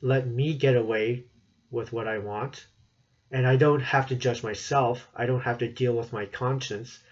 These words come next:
I don't have to have a sense of shame. I do whatever I want, and you have to let me." That's really what they're saying by saying, "Don't judge other, other people." Because they will always judge other people. They'll get annoyed at them,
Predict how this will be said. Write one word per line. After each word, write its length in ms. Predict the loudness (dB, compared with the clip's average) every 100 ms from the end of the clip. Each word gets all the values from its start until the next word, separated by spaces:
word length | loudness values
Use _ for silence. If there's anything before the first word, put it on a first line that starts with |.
| _
I 120 | -6 -2
don't 180 | 0 0
have 100 | 0
to 80 | -2
have 120 | -2
a 60 |
sense 240 | -6 -10 -10
of 100 | -8
shame. 420 | -2 -2 -2 -6 -18 -20 -2
I 180 | 4 10
do 140 | 10
whatever 340 | 10 6 4
I 140 | 4 2
want, 480 | 2 -2 -4 -6 -16 _ _ _ _
and 160 | -2 2
you 80 | 4
have 160 | 2 2
to 60 |
let 260 | 0 -2 -6
me." 140 | -10
That's 240 | -2 0 0
really 360 | 2 8 10
what 180 | 8 6
they're 100 | -2
saying 340 | -2 -2 -2 -6
by 140 | -8
saying, 360 | -6 -8 -8 -12 -20 _ _
"Don't 240 | 4 4
judge 260 | 2 -2 -2
other, 240 | -8 -8
other 220 | -8 -6 -6
people." 480 | -6 -10 -8 -12 _ _ _ _ _ _ _ _ _ _ _ _ _ _ _ _ _ -20 -20 -10
Because 260 | 0 2 8
they 160 | 10
will 160 | 12 10
always 400 | 6 6 6 4
judge 340 | 2 0 0 -2
other 240 | -2 0
people. 420 | -2 -8 -10 -12 -18 -20 _
They'll 180 | 0 2
get 160 | 4 4
annoyed 480 | 4 4 4 4 2
at 200 | 0 -4
them, 320 | -6 -6